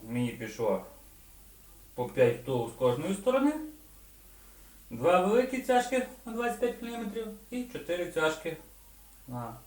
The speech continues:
п'ятнадцять міліметрів кожна. Тепер треба сісти помудрувати, як цю приспособу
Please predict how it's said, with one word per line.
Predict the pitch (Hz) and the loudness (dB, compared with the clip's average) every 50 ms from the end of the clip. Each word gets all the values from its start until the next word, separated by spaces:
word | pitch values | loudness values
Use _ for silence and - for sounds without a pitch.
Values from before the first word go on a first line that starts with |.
| - - - - | -20 -20 -20 -20
п'ятнадцять | - - - - - 139 143 - - - - - - - - | -20 -18 -14 -10 -8 -6 -6 -6 -8 -12 -16 -18 -20 -20 -16
міліметрів | 95 107 104 95 95 95 90 87 - - - - - | -14 -10 -8 -8 -6 -8 -8 -10 -12 -16 -18 -16 -14
кожна. | - - - - - - - - - - - - - - - - - - - - - - - - - - - - - - - - - - - - - - - - - - - - - - - - - | -12 -12 -10 -10 -12 -12 -14 -16 -20 -20 -20 -20 -20 -20 -20 -20 -20 -20 -20 -20 -20 -20 -20 -20 -20 -20 -20 -20 -20 -20 -20 -20 -20 -20 -20 -20 -20 -20 -20 -20 -20 -20 -20 -20 -20 -20 -20 -16 -14
Тепер | 151 - - 240 285 285 - - - - - - - - - - - - - - - - - - - - - - - - - - - - - - - - - - - - - - | -8 -2 2 2 2 2 0 -6 -14 -20 -20 -20 -20 -20 -20 -20 -20 -20 -20 -20 -20 -20 -20 -20 -20 -16 -14 -14 -14 -16 -18 -20 -20 -20 -20 -20 -20 -20 -20 -20 -20 -20 -18 -4
треба | - 104 131 160 - 151 147 | 2 6 6 6 6 4 0
сісти | 147 - 139 135 131 - 123 | -2 -2 -4 -4 -4 -6 -8
помудрувати, | - - 123 123 123 123 120 - 147 165 214 247 240 - 214 | -8 -8 -6 -4 -2 -2 -2 0 2 6 6 6 6 6 4
як | 196 190 - - | 2 0 0 -2
цю | 170 147 | -6 -6
приспособу | - 143 143 - - - 143 135 127 - 147 131 - 233 247 254 254 285 262 - | -6 -6 -8 -8 -6 -4 -2 -2 -2 -2 -4 -2 2 4 6 6 6 4 2 0